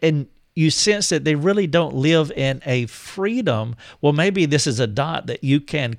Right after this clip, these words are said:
connect without judging them harshly, but trying to discern them so that you could come alongside them.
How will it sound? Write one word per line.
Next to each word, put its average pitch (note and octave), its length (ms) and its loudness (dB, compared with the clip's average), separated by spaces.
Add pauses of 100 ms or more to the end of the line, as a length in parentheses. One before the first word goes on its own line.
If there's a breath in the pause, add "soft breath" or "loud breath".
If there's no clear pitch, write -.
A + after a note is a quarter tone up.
connect C#3+ 540 -2
without E3+ 420 -2
judging C#3+ 440 0
them A#2+ 200 -2
harshly, F#3+ 720 -4
but C3+ 180 -6
trying F#3+ 360 -6
to C#3+ 160 0
discern E3 640 -2
them A#2+ 260 -4
so C#3 160 -4
that D3 140 -4
you C#3 80 -4
could - 160 -12
come D3 160 -2
alongside E3+ 800 -2
them. A#2 720 -2